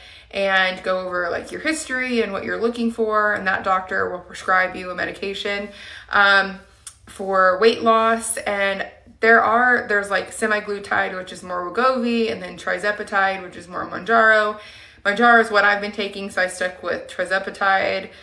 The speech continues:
Um, and I will tell you this too, my side effects were much lower on the compound than they were on Mounjaro, so that was really interesting. Um, but again, like, really loving the product, really loving working Vaha, with Vaha Vitality. Their doctor was amazing.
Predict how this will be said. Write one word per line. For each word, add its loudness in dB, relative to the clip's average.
Um, 4
and -2
I 6
will -2
tell -4
you -4
this -2
too, 0
my 0
side -2
effects -6
were 2
much -2
lower 2
on -2
the -6
compound -2
than -10
they -6
were -4
on -4
Mounjaro, 0
so -10
that 2
was -8
really 2
interesting. -6
Um, 2
but 2
again, 2
like, -6
really -2
loving -4
the -10
product, -2
really -4
loving -4
working -8
Vaha, -6
with -4
Vaha -2
Vitality. -2
Their -6
doctor 0
was -6
amazing. -10